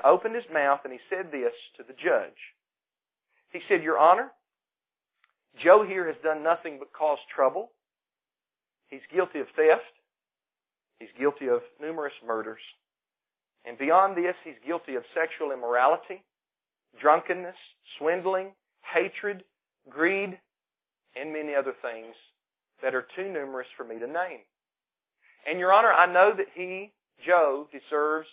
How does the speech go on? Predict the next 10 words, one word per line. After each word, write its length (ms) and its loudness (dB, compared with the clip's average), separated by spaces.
to 60 -12
die. 420 -2
But 320 2
I 240 8
am 160 -4
willing 320 -6
to 80 -14
take 260 -8
his 220 -20
place. 300 -8